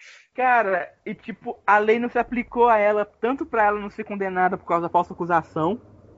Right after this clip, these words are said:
porque além dela ser mulher, ela é menor de idade, entre aspas, eu não sei direito, não sei se ela é menor de idade mesmo,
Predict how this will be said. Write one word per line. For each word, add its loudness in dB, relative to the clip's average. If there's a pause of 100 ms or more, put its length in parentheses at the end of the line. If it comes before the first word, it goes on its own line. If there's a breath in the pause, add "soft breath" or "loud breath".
(540)
porque 2
além 6
dela 0
ser -6
mulher, -4 (280)
ela 2
é 4
menor -4
de -8
idade, 0
entre -4
aspas, 0
eu -2
não -6
sei -4
direito, -8
não -12
sei -6
se -10
ela -2
é -2
menor -4
de -10
idade 0
mesmo, -6